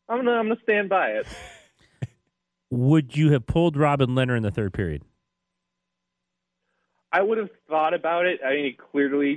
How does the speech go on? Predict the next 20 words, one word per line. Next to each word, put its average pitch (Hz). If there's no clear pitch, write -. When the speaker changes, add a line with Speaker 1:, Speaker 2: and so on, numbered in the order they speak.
Speaker 1:
just 120
was 113
not 117
his 113
night. 104
Not 113
that 110
the, 110
uh, 101
defensive 135
effort 135
in 135
front 139
of 131
him 135
was, 110
uh, 104
locked 120
down 110
either. 156